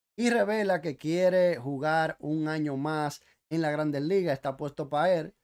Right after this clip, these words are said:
¿eh? Está puesto para él, practicando. Ustedes saben que fue nombrado, eh,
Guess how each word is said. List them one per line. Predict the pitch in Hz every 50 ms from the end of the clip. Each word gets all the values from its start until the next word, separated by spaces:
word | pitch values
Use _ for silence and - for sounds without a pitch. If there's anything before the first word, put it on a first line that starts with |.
| _ _ _ _ _ _
¿eh? | 160 196 233 -
Está | - - - 113 110
puesto | - 131 127 - 139 127
para | 135 135 135 131 143 160
él, | 165 156
practicando. | - 127 120 107 - 113 104 - 175 180 185 180 160 156 160 165 165 _ _ _ _ _
Ustedes | - 127 123
saben | - 139 143 139 131
que | 131 131
fue | - 135 131
nombrado, | 131 131 131 135 135 135 131 131 131 127 117 101 - _ _ _ _ _ _ _ _ _ _ _ _ _ _ _ _ _ _
eh, | 127 131 131 135 135 135 131 131 127 123 120 113 104 92 -